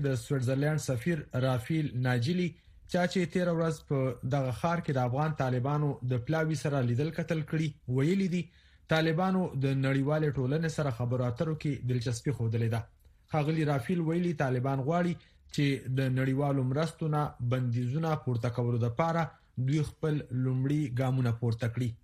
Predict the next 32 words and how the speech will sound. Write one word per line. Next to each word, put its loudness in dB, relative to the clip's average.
د 4
سویټزرلند 0
سفیر -2
رافیل 0
ناجیلی 0
وایي، 0
هغوی 2
په 0
دې 4
خبره 0
پوهېدلي 2
دي 0
چې -4
ورته 0
د 2
څه -2
ژمنو 0
پوره 2
کولو 2
او 2
ضمانت 0
ورکولو 0
ضرورت 0
دی 0
چې -2
نړیوالې 0
مرستې -2
ترلاسه 0
کړي. -2
هغوی 0
ښه -2
په 0